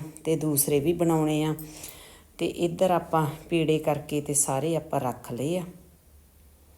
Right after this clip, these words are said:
ਤੇ ਇੱਧਰ ਹੁਣ ਮੈਂ ਹੱਥਾਂ 'ਤੇ ਰੋਟੀ ਥੱਪ ਰਹੀ ਹਾਂ, ਕਿਉਂਕਿ ਜਿਹੜਾ ਉਹ ਪਾਣੀ ਲਾ ਕੇ ਤੇ ਫਿਰ ਮੈਂ ਵਿੱਚ ਤੰਦੂਰ ਦੀ ਰੋਟੀ ਲਗਾਉਣੀ ਆ।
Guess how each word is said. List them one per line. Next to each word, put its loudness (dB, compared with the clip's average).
ਤੇ -8
ਇੱਧਰ -2
ਹੁਣ 0
ਮੈਂ 2
ਹੱਥਾਂ -2
'ਤੇ 0
ਰੋਟੀ -2
ਥੱਪ -6
ਰਹੀ 0
ਹਾਂ, -2
ਕਿਉਂਕਿ -2
ਜਿਹੜਾ 0
ਉਹ 2
ਪਾਣੀ 2
ਲਾ 2
ਕੇ -4
ਤੇ -4
ਫਿਰ -4
ਮੈਂ -2
ਵਿੱਚ -2
ਤੰਦੂਰ -4
ਦੀ 0
ਰੋਟੀ -6
ਲਗਾਉਣੀ -2
ਆ। -4